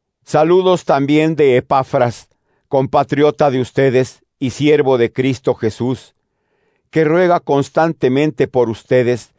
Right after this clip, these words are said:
para que se mantengan firmes en el pleno y perfecto cumplimiento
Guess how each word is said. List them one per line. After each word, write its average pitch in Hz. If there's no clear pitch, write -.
para 147
que 131
se -
mantengan 127
firmes 127
en 107
el 107
pleno 120
y 113
perfecto 123
cumplimiento 113